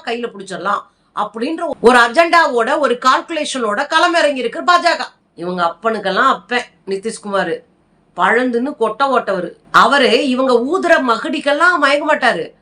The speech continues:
அதனால தெளிவா பிளான் பண்ணி கூச்ச நாச்சம் இல்லாம இன்னொரு கட்சிக்கு மாறக்கூடியவரு. அவர்கிட்ட போய் நீங்க அட்ஜஸ்ட் பண்ணி அப்படியே ஏமாத்தி ஏச்சு அவர் எப்படியாவது துணை குடியரசுத் தலைவர் ஆக்கிட்டோம்னா மாநிலத்தை நம்ம கைப்பற்றிடலாம்னா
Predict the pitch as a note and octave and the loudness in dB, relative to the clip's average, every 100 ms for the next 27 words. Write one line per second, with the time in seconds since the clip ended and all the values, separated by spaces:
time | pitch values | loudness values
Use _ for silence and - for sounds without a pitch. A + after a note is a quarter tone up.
0 | _ _ _ D3+ A#3 C4+ - B3 C4 C#4 | _ _ _ -4 -4 -2 0 0 2 0
1 | B3+ A#3 A#3+ C4 B3+ C4 D4 F#3+ D3 _ | 0 2 0 0 -4 -4 -4 -8 -14 _
2 | - C#4+ D#4+ F4 E4 D4+ C#4 C4 B3+ C4+ | -14 -14 -6 0 2 2 0 -2 -2 -2
3 | C#4 C4 B3 A3+ B3 A#3 A3+ A3+ G3+ F#3 | -2 0 0 0 -4 -4 0 0 -2 -6
4 | D#3+ D3+ - _ _ _ _ - E3 F3 | -6 -8 -14 _ _ _ _ -2 0 0
5 | F3 F3+ D4+ B3+ D4 D4 C#4+ C#4 C4 A3 | -2 -2 -2 0 0 0 -4 -2 -2 -2
6 | A#3+ B3+ - B3 B3+ C4 A#3+ - - A3+ | -6 -6 -6 -6 -4 -4 -8 -16 -6 -4
7 | A3 A#3+ B3 C4 B3+ A3+ A#3+ B3 A#3 A#3 | 2 4 4 2 0 0 0 0 -2 -2
8 | A#3+ A#3 - _ G3+ B3+ C4 - A3+ A3+ | -6 -8 -12 _ 0 0 -2 -4 -2 -2
9 | - _ - A#3 A3+ G3 A#3+ A#3 B3+ C#4+ | -6 _ -2 0 0 0 2 4 4 0
10 | B3+ A#3 B3+ C4 A#3+ A#3+ - A#3 A3 A3 | -6 -6 -6 -6 -6 -4 -4 -6 -6 -4
11 | G#3 G3+ A3 A#3 - _ _ A3 B3 D4 | -6 -4 2 2 0 _ _ 0 2 2
12 | C4 A3+ G#3+ G3 A3+ A3+ G3+ F#3+ F3 D#3+ | -2 -6 -6 -4 -6 -6 -8 -6 -6 -6
13 | E3 F3+ F#3 | -4 -4 -4